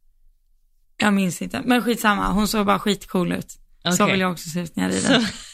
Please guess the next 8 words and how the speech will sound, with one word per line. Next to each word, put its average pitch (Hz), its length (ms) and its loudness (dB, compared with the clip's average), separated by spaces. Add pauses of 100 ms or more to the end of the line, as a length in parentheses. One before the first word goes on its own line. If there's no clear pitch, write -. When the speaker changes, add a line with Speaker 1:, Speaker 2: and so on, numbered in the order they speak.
(1000)
Speaker 2:
<laughs> - 0 -
ja. 240 220 2 (640)
Ja, 185 100 0
men 196 220 2
jag 151 160 -2
tror 226 260 2
absolut, 190 540 0
alltså, 160 640 2